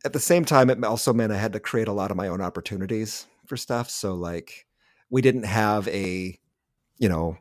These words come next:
a video production class in middle school. So that was just me grabbing my dad's camera and running around. We didn't have, you know,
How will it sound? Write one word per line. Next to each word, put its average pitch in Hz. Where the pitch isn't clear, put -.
a 107
video 98
production 101
class 87
in 87
middle 82
school. 73
So 92
that 85
was 90
just -
me 87
grabbing 90
my 85
dad's 151
camera 104
and 107
running 120
around. 131
We 95
didn't 98
have, 90
you 95
know, 80